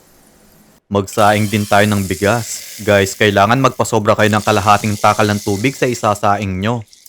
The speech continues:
para maging medyo malata ito at hindi bumitaw sa lalagyan mo.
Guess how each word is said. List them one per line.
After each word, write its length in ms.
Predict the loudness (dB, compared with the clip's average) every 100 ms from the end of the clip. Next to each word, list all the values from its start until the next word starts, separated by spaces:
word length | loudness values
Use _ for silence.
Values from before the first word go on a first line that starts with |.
| 0
para 160 | 2 4
maging 320 | 2 0 0
medyo 240 | 0 2
malata 480 | 2 2 2 0 -2
ito 320 | -2 0 0 -4
at 160 | -14 -6
hindi 320 | -4 0 0
bumitaw 400 | 0 -2 -2 -2
sa 160 | 0 0
lalagyan 480 | 0 -2 -2 -4
mo. 240 | -2 -6